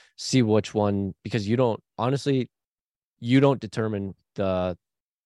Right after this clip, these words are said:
the market. The market will determine the results. So it's, you might think it might perform well, but at the same time, it might not. So it's just trying to figure out what exactly will perform well and just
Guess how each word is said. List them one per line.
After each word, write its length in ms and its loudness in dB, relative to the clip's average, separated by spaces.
the 60 -6
market. 500 -6
The 80 -4
market 320 2
will 80 0
determine 580 -4
the 60 0
results. 600 -4
So 160 2
it's, 340 -2
you 220 4
might 220 6
think 160 2
it 120 0
might 200 2
perform 380 2
well, 200 2
but 180 -2
at 100 -2
the 60 -8
same 240 -4
time, 240 -6
it 80 -6
might 220 -6
not. 300 -4
So 160 -2
it's 100 -2
just 220 -4
trying 220 -4
to 40 -6
figure 340 -4
out 220 -2
what 380 -4
exactly 480 -6
will 160 -6
perform 460 -6
well 180 -2
and 100 -6
just 260 -10